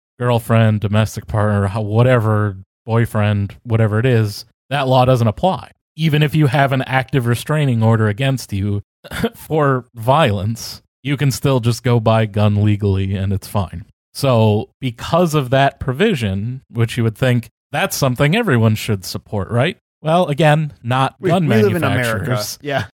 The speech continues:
Speaker 1: So not our Congress, who they buy and pay for. So it did pass the House, although it did not have broad Republican support. There were some Republican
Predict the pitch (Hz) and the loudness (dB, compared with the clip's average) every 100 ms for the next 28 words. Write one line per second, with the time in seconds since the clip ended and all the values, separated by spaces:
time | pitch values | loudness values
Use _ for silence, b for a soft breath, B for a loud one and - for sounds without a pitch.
0 | _ - 135 123 113 107 117 120 127 127 | _ -2 2 4 2 0 0 2 2 2
1 | 120 113 - 202 135 110 - - 123 117 | 2 0 2 0 4 2 0 0 2 4
2 | 123 95 _ _ 110 120 117 98 117 127 | 2 -2 _ _ -2 2 2 2 0 0
3 | 120 - - - - _ _ - 139 131 | 0 -4 -16 -18 -20 _ _ -6 0 0
4 | 117 170 180 - 143 143 - - - _ | 2 0 2 -2 0 0 -2 -10 -14 _
5 | 131 117 117 135 - - - 117 107 107 | -2 2 4 2 -2 -18 -8 -2 2 0
6 | 110 113 120 117 113 113 - 117 107 101 | 0 -4 0 2 2 2 -2 -2 -2 -2
7 | 98 107 107 117 113 104 110 113 _ _ | -8 -2 2 4 4 0 -4 -8 _ _
8 | 113 - 110 107 110 107 - 117 104 123 | -10 -4 0 2 2 -4 -4 -6 -4 -4
9 | - 113 104 120 - - 104 107 - 107 | -2 0 2 0 0 -2 0 0 -2 -4
10 | 104 - 98 98 95 | -4 -4 -4 -4 -8